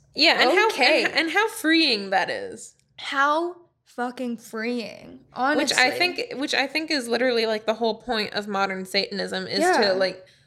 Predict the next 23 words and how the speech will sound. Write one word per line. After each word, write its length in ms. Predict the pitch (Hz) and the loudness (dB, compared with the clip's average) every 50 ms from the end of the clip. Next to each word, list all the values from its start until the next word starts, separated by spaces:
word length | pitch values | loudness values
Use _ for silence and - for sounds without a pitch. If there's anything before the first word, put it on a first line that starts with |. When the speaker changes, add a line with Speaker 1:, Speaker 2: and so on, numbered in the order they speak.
| _ - | _ -4
Speaker 1:
let 360 | 202 226 233 247 240 - 226 | 0 2 2 2 0 -2 -2
go 280 | 208 208 208 220 214 214 | 0 2 2 4 2 2
of 100 | 202 - | 0 0
all 200 | - 202 208 214 | 0 0 0 0
these 240 | 208 233 226 220 202 | -2 -4 -6 -6 -8
beliefs 500 | 202 - 202 202 196 202 214 202 - - | -6 -6 -4 -4 -4 -6 -8 -10 -10 -6
that 220 | - 202 185 - | -4 -2 -2 -2
hold 300 | - - 208 190 196 208 | -4 -4 -2 -2 -2 -2
you 140 | 208 208 196 | -4 -6 -6
back 400 | 170 165 175 180 185 185 185 185 | -4 -2 0 2 2 0 -2 -4
and 160 | 196 185 185 | -6 -8 -8
keep 300 | 185 - 214 202 196 - | -8 -8 -10 -10 -10 -8
you 400 | 208 202 190 185 185 185 - - - _ _ _ _ _ _ | -6 -2 0 2 2 2 0 -4 -10 _ _ _ _ _ _
in 460 | - 214 208 208 202 196 185 - - 202 | -4 -4 -2 -2 -2 -4 -6 -8 -4 0
literally 500 | 220 240 - - 523 453 240 220 208 208 | 0 2 2 2 2 2 0 0 -2 -6
kind 380 | - - - 208 208 220 226 | -8 -4 -2 -2 -2 0 -2
of, 120 | 214 208 208 | -2 -2 -2
like, 300 | 202 196 190 185 - _ _ - | -2 -2 -2 -4 -8 _ _ -8
an 160 | - 202 190 | -6 -6 -4
anxiety, 960 | - - 196 190 190 190 196 190 175 180 180 185 190 185 190 185 - - - - | -4 -4 -4 -4 -4 -4 -2 0 2 2 4 2 2 0 -2 -4 -6 -8 -8 -6
stressed 560 | 196 - - - - 180 175 185 180 - - | -6 -6 -6 -4 -2 0 0 0 -2 -2 -2
out 300 | 190 190 196 180 107 185 190 | 0 0 0 -2 -4 -8 -6
zone 440 | 170 180 190 196 185 175 180 175 | -4 -2 -2 -2 -2 -4 -4 -6